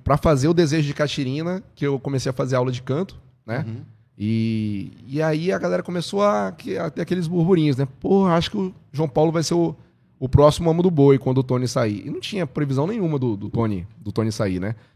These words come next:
Speaker 1: Isso a gente tava em dois mil e dezoito. E aí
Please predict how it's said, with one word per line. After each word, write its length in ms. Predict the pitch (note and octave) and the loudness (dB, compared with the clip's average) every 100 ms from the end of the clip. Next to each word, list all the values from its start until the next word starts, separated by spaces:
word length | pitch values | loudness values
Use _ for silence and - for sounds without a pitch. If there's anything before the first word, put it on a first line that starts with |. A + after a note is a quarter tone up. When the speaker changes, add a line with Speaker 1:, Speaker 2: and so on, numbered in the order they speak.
| - | -20
Speaker 1:
Isso 140 | - B2+ | -4 2
a 40 | |
gente 180 | C3 B2+ | 2 4
tava 160 | C3+ C3+ | 2 6
em 20 | |
dois 140 | C3 | 6
mil 100 | B2+ | 6
e 40 | D3+ | 4
dezoito. 520 | F#3 D3 B2 - F2+ - _ _ _ _ _ _ _ - | 6 8 6 4 -6 -10 _ _ _ _ _ _ _ 0
E 120 | F#3+ | 4
aí 320 | G3 F#3+ G#3+ | 4 2 -2